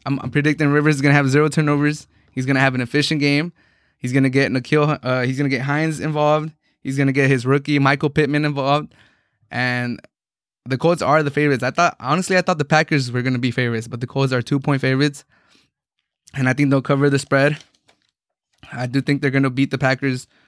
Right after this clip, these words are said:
twenty-four to twenty. That's my prediction.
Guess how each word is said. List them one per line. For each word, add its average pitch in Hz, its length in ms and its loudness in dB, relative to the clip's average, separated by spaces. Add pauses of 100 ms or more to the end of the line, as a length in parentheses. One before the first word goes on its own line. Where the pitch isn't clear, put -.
(240)
twenty-four 151 560 2
to 139 80 4
twenty. 160 380 2
That's 131 260 0
my 147 100 2
prediction. 143 680 -2